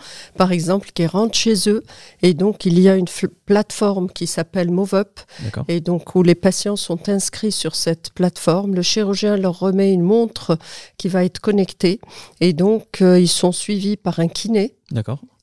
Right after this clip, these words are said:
Speaker 1: Et, euh, sur cette plateforme, donc ils feront, ils auront un nombre de pas à faire.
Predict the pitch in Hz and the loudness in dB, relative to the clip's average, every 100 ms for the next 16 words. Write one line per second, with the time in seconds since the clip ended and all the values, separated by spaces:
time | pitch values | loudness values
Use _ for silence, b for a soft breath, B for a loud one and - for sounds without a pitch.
0 | - 180 170 170 165 160 - 170 - 170 | 0 2 2 2 0 0 -2 -6 -2 -2
1 | - 190 180 - 185 185 233 220 170 165 | -2 -4 -4 -4 -2 -2 0 -2 -2 -4
2 | - 175 - - 202 196 190 - 165 151 | -6 -8 -8 -2 0 0 0 -2 -4 -2
3 | 170 175 185 165 165 202 165 165 165 170 | -2 0 0 2 2 2 0 -2 -2 -2
4 | 196 190 170 - 170 196 240 - | -2 -2 -4 -4 -2 -2 -4 -8